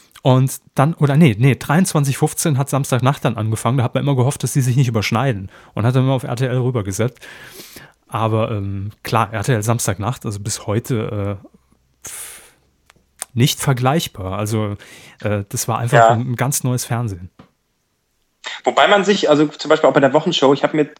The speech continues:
Speaker 2: letztens mal, wie hieß er, Herbert Görgens angeguckt, der immer
Speaker 1: Jo,
Speaker 2: gesagt hat,
Speaker 1: hallo,
Speaker 2: „Komm, ich
Speaker 1: Tag
Speaker 2: erzähl
Speaker 1: auch.
Speaker 2: den.“ Genau. Äh, aber wenn man sich das jetzt im Nachhinein heutzutage anguckt,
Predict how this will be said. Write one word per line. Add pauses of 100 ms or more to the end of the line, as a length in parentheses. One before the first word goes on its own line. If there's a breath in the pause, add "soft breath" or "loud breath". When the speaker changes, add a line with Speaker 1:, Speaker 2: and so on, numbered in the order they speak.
Speaker 2:
letztens
mal, (300 loud breath)
wie
hieß
er,
Herbert
Görgens
angeguckt,
der
immer
Speaker 1:
Jo,
Speaker 2:
gesagt
hat,
Speaker 1:
hallo,
Speaker 2:
„Komm,
ich
Speaker 1:
Tag
Speaker 2:
erzähl
Speaker 1:
auch.
Speaker 2:
den.“ (520)
Genau. (360 loud breath)
Äh,
aber
wenn
man
sich
das
jetzt
im
Nachhinein
heutzutage
anguckt,